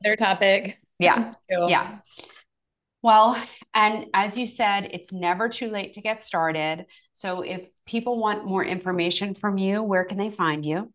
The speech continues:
Speaker 1: Okay. The best way to reach out to me is Ellen Ludwig Fitness on Instagram. I'm also Ellen Ludwig Fitness on Facebook, if you're a Facebook user, but very active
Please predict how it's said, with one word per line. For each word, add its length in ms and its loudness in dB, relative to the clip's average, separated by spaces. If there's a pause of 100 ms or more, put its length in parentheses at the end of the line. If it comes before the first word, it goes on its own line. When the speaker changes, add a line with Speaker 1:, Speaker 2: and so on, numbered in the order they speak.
(120)
Speaker 1:
Okay. 420 2
The 120 2
best 280 2
way 160 0
to 100 -6
reach 240 -4
out 240 0
to 100 -4
me 420 0
is 240 0 (140)
Ellen 580 2
Ludwig 760 -2 (100)
Fitness 800 0 (160)
on 540 2
Instagram. 1000 2 (420)
I'm 160 2
also 460 2
Ellen 480 0
Ludwig 420 -2
Fitness 580 -2
on 380 -4
Facebook, 720 -4
if 200 -4
you're 160 -2
a 60 -8
Facebook 420 -6
user, 500 -2
but 280 0
very 440 4
active 720 -2